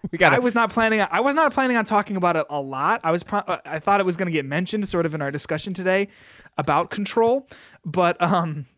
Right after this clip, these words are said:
Speaker 2: I don't, I didn't brush up on my Quantum Break lore. <laughs> I think the guy, um, Pippin from The Lord of the Rings is in it.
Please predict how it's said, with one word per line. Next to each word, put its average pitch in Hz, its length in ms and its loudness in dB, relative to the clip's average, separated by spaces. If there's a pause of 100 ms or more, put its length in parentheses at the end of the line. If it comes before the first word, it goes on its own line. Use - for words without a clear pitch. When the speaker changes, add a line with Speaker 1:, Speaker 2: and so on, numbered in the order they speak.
Speaker 2:
I 180 160 0
don't, 226 260 2
I 170 120 2
didn't 208 280 0
brush 175 300 0
up 196 180 0
on 165 100 0
my 151 160 0
Quantum 165 580 -4
Break 147 460 -2
lore. 143 500 -2 (380)
<laughs> - 360 -20
I 160 120 0
think 202 280 -2
the 190 80 2
guy, 175 460 2 (500)
um, 143 640 2 (640)
Pippin 262 600 0
from 180 200 -4
The 165 100 0
Lord 175 220 2
of 196 40 -2
the 196 60 -2
Rings 165 240 -4
is 135 120 -8
in 135 120 -6
it. 151 160 -10